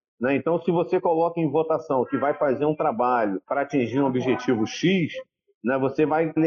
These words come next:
vai fazer isso se tiver uma votação por maioria, né? Então, você tem dez empresas, seis resolveram ir para um lado,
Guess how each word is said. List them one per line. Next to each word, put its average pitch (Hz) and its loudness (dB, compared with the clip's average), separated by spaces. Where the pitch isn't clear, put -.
vai 170 -2
fazer 165 0
isso 190 0
se 175 -18
tiver 175 0
uma 175 0
votação 156 0
por 175 4
maioria, 185 2
né? 135 0
Então, 180 0
você 190 0
tem 180 0
dez 190 0
empresas, 139 0
seis 196 0
resolveram 143 2
ir 131 2
para 123 -2
um 120 2
lado, 135 0